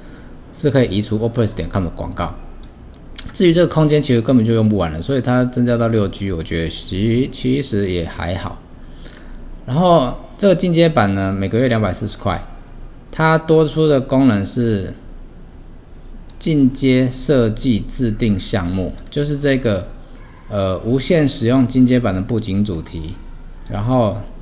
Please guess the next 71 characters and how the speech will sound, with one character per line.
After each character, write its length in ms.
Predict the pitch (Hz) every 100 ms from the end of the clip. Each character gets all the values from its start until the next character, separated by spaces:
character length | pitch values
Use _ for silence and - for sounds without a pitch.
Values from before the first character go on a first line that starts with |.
| - - -
这 120 | 151
边 180 | 143 135
是 100 | 135
说， 280 | 123 120 117
你 120 | 107
可 200 | 110 156
以 160 | 123 98
借 360 | - 147 123 104
由 300 | 90 87 98 - - - - - -
延 140 | 113
伸 200 | 117 147
色 160 | 131 139
彩 160 | 104
的 60 | 85
配 200 | - 120
置、 340 | 104 - 90 - - -
背 140 | 131
景 200 | 98 85
设 160 | 82 107
计， 280 | 107 98 85
并 240 | 135 113
充 200 | 104 123
分 180 | 113 120
掌 180 | 85 98
握 100 | 104
网 100 | 85
站 220 | 82 104
C 240 | 92 - 131
S 200 | 127 110
S 220 | 107 107 92
来 160 | 95
制 180 | 101 127
定 160 | 120 107
你 280 | 87 - - -
所 240 | - - 123
选 240 | 113 90
的 220 | 85 82 85 -
布 160 | 139
景 240 | 107 - - - -
主 140 | 92
题 140 | 85 90
范 180 | 123
本。 100 | - - - - - -
好， 120 | -
如 100 | 123 202
果， 280 | 151 - - - - -
如 120 | 151 196
果 140 | 196
你 60 | 143
对 160 | 190
C 260 | 160 175 170
S 180 | 139 139
S 200 | 131 113
比 80 |
较 120 | 104 120
研 200 | 95 101
究 120 | 120
的 120 | 101
话， 240 | 110 98
这 160 | 87 143
个 80 | 131
对 120 | 139
你 100 | 113
来 120 | 90
说 140 | 90 110
才 160 | 110
比 80 | 101
较 160 | 90 90
有 60 |
意 40 | 87
义。 220 | 87 85